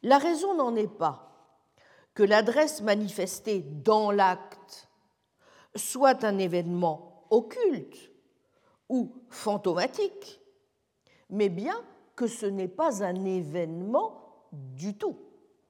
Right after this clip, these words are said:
C'est une disposition ou un ensemble de dispositions. Or, une disposition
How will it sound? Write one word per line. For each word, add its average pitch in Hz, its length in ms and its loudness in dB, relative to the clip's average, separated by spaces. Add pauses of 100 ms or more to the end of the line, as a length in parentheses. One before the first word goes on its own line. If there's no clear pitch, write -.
(840)
C'est 381 340 -4
une 247 260 -2 (220)
disposition 214 1120 -6 (800)
ou 220 160 0
un 196 240 2
ensemble 285 840 0
de 143 140 -6
dispositions. 147 1040 -10 (240)
Or, 180 720 0
une 370 220 0
disposition 170 920 -8